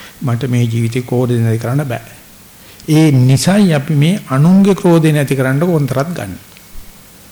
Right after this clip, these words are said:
අනුන් හදන්න කොන්තරත් ගන්නේ මට නම් මේක කරගන්න බෑ කියන අමනකම මතයි, තුච්ඡකම මතයි,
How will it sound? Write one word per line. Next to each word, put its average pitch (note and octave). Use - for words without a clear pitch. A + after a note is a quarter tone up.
අනුන් E3
හදන්න D3+
කොන්තරත් C3+
ගන්නේ C3
මට C3
නම් E3
මේක D3+
කරගන්න C#3+
බෑ C#3
කියන D3+
අමනකම C#3+
මතයි, B2
තුච්ඡකම E3
මතයි, C3